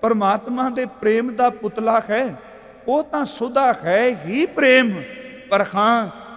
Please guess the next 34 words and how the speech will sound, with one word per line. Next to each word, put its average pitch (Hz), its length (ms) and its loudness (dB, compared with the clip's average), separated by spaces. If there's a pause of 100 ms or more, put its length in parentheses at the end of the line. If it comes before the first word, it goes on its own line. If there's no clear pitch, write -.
ਪਖੰਡ 277 460 0
ਤੇ 285 240 0
ਦੰਭ 233 340 0
ਤੋਂ 233 220 0
ਸੁਚੇਤ 214 500 2
ਪੈ 220 200 2
ਕਰਦੇ 202 400 2
ਨੇ। 214 240 -2 (720)
ਅੱਜ 226 140 0 (120)
ਧਾਗਾ 190 380 2
ਪੈਣ 214 320 -4
ਲੱਗਾ 202 420 0
ਹੈ 180 340 -8 (560)
ਤੇ 202 100 2
ਗੁਰੂ 202 340 -4
ਨਾਨਕ 214 380 -2
ਸਾਹਿਬ 220 360 -2
ਨੇ 208 280 -2 (600)
ਪਹਿਲਾ 269 360 4
ਬੋਲ 202 340 2
ਕੇ 190 240 0
ਆਏ, 196 360 2 (540)
ਕਹਿਣ 220 220 4
ਲੱਗੇ, 220 340 -2
"ਮੈਨੂੰ 226 280 -4 (100)
ਧਾਗਾ 180 400 4
ਪਾਉਣ 226 340 -2
ਆਏ 185 220 2
ਹੋ।" 202 160 -2 (580)
ਪਹਿਲਾਂ 302 320 2
ਬਿਲਕੁਲ 330 480 -4
ਨਹੀਂ 339 140 -4
ਕਿਹਾ, 254 200 2
"ਮੈਂ 247 160 0